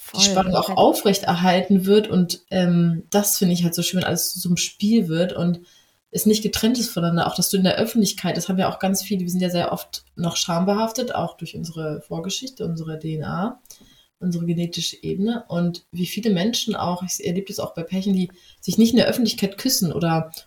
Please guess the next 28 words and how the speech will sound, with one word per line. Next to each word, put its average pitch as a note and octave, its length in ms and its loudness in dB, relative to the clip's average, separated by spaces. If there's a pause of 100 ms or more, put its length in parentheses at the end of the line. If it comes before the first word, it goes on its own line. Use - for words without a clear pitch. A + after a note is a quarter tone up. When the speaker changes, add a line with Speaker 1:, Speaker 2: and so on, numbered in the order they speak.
Speaker 1:
umarmen F#3+ 540 6
oder, E3+ 320 0
weil E3+ 440 0
das - 200 0
schon F3+ 160 0
wieder F#3 180 2
so F3 160 0
ein E3+ 80 0
zu - 380 -2
krasser - 340 -2
Akt, G3+ 240 -2
was D#3+ 80 -4
auch - 160 -4
viel - 160 -2
durch A#3+ 160 -2
die E3 80 -8
Kirche F3 340 0
gekommen D#3+ 320 -4
ist, F3 160 -2
von E3 220 -6
ich - 140 -14
zeig - 180 -6
Intimität E3+ 800 0 (840)
und D#3 360 -4 (1160)
das, - 480 -6 (100)
das E3+ 240 -4
wirklich F#3 280 -4
so, B3 360 -2